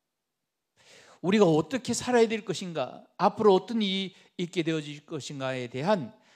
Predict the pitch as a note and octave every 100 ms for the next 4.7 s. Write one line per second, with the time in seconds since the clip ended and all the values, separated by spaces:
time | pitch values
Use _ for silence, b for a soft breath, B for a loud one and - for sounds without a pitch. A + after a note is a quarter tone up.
0 | b - C#3+ F3+ B3+ C4 A3+ D#3+ C#3+ E3
1 | E3+ F#3 D#3+ C3+ - E3 F#3 - - -
2 | _ _ _ _ _ _ _ _ _ -
3 | D#3+ D#3 D#3 F3 G3+ B B B B B
4 | B B - B2+ B2 A#2+